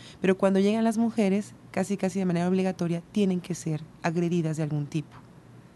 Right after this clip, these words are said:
Económicamente, sexualmente, psicológicamente, físicamente.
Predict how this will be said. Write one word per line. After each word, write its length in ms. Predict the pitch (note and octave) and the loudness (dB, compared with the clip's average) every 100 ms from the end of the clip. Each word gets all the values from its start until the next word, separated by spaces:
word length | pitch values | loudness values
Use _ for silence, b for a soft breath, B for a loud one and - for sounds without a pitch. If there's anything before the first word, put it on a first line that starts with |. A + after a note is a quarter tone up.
| - | -12
Económicamente, 1080 | - E3 E3+ F#3 F3+ G3 G#3 A3 G#3 A3 A3+ | -6 -2 2 2 0 0 2 2 0 -4 -8
sexualmente, 920 | - E3 - D#3 D#3+ G3 F#3+ F3 E3+ F3 B B B | -8 -8 -4 -2 2 4 4 2 -4 -6 B B B
psicológicamente, 1040 | - F#3+ F3 F3 F3 F#3 E3+ F3+ G3 G3 | -6 -2 0 0 0 0 0 2 2 0
físicamente. 760 | F#3+ F#3+ F3 F#3 D#3+ D3+ D#3 - | -4 -4 -4 -4 -4 -2 -4 -8